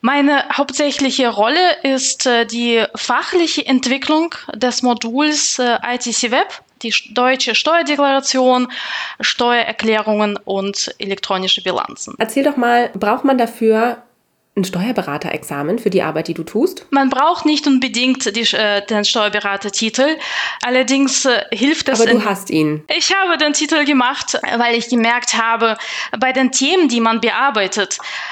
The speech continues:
Speaker 1: geht man doch relativ schnell in die Steuerfachlichkeit. Und, äh, damit wir, äh, die Clients, äh, helfen können bei der Lösung, äh, f-, von, äh, Problemen, brauchen wir schon,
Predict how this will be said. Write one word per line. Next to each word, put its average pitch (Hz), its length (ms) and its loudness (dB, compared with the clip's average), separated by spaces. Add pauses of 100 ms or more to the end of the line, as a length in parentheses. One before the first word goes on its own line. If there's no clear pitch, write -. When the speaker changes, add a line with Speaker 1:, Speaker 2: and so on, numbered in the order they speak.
(220)
Speaker 1:
geht 269 360 0
man 262 220 4
doch 294 380 0
relativ 277 580 2
schnell 269 460 2
in 254 180 2
die 233 140 2
Steuerfachlichkeit. 208 1160 -2
Und, 208 380 0
äh, 202 200 0 (340)
damit 247 400 2
wir, 233 480 2
äh, 214 240 0
die 220 380 -2
Clients, 233 640 0
äh, 214 240 0 (160)
helfen 269 400 0
können 247 320 2
bei 214 120 0
der 214 120 2
Lösung, 233 640 2
äh, 208 160 -2
f-, - 240 -8 (160)
von, 208 420 -2
äh, 202 240 -2
Problemen, 294 760 0 (480)
brauchen 233 500 2
wir 208 140 0
schon, 240 720 2